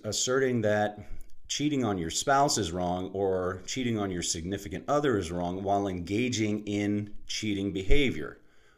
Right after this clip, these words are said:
only, of course, to be sorry when you get caught. And then another one here is seeing a sign, uh, at a movie or a concert, some type of event that says, "No outside food or drink," and then bringing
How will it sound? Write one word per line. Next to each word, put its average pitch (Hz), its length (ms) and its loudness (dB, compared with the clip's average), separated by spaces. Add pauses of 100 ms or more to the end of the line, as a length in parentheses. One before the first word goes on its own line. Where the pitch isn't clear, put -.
(140)
only, 120 500 4
of 98 160 -4
course, 95 300 0
to - 140 -8
be 87 160 -6
sorry 85 600 -2 (200)
when 87 420 -4
you 82 140 -6
get 78 300 -10
caught. 82 500 -2 (1300)
And 135 100 -2
then 127 200 0
another 143 320 6
one 117 140 4
here 101 340 2
is 98 260 2
seeing 127 220 4
a 95 80 0
sign, 98 500 0 (400)
uh, 92 260 -4
at 98 380 0 (220)
a 85 240 -4
movie 147 580 6
or 98 480 2
a 85 80 -4
concert, 131 540 -2
some 202 140 2
type 117 220 0
of 87 120 -4
event 113 520 0
that 92 300 -4
says, 98 380 -2
"No 127 340 0
outside 95 500 0
food 98 220 -4
or 87 80 -4
drink," 127 540 0
and 107 120 -2
then 101 180 0
bringing 107 640 0